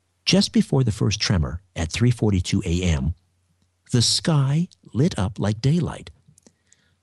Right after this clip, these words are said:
The multi-hued lights, mainly white and red, were seen up to two hundred miles away.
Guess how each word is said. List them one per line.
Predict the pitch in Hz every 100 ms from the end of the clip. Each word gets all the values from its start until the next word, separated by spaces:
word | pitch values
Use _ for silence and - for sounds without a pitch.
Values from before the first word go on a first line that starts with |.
| -
The | 98
multi-hued | 104 107 156 190 - 202 196 - 156 139 120
lights, | 117 85 - - - - _ _ _
mainly | 85 90 113 147
white | 113 78 87 120
and | 147 76
red, | 57 - - _ _ _ _ _ -
were | 107
seen | 104 - 156 147
up | 117
to | 110
two | - 139
hundred | 107 101 101
miles | 110 131 113
away. | 80 90 -